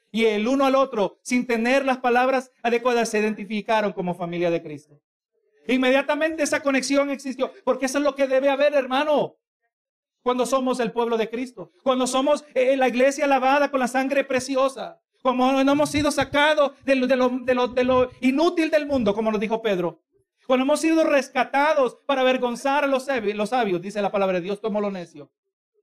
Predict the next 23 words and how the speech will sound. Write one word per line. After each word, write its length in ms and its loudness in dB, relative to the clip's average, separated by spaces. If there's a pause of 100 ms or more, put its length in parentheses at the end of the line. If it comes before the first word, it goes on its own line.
(720)
Hermano, 460 -2
nos 280 -6
une 280 -6
la 140 -2
sangre 320 -6
de 100 -2
Cristo. 460 -14 (1120)
La 100 2
realidad, 380 2
hermano, 340 0
que 60 -4
estos 220 -6
hermanos 340 -2
en 100 -4
Cristo, 420 -6 (120)
a 80 2
lo 80 0
largo 340 2
de 100 2
esta 180 -2
epístola 440 -2
hemos 240 -2
explorado 840 -2